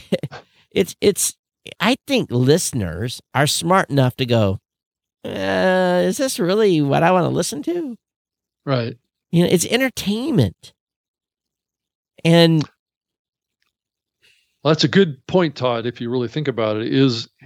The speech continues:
Speaker 2: has news become entertainment?
Speaker 1: <laughs> Well, the mainstream news is, no, it's a extension of some political parties. <laughs>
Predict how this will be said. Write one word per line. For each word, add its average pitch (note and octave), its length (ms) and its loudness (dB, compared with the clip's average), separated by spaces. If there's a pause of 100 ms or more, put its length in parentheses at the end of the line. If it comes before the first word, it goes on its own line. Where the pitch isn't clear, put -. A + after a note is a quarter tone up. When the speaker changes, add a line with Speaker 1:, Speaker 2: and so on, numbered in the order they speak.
Speaker 2:
has D#3+ 300 2
news E3 320 2
become F3+ 420 -6
entertainment? G#2+ 600 -10
Speaker 1:
<laughs> - 40 -20 (140)
Well, F#3+ 340 0
the A2+ 300 0 (440)
mainstream C3 640 2
news F2+ 240 -2
is, F#2 280 -6 (960)
no, A#2+ 460 2
it's - 280 -4
a G#2 320 0 (140)
extension C#3 420 0
of A2 80 2
some B2 200 0
political D#3+ 400 -2
parties. D#2+ 520 -6 (340)
<laughs> - 60 -10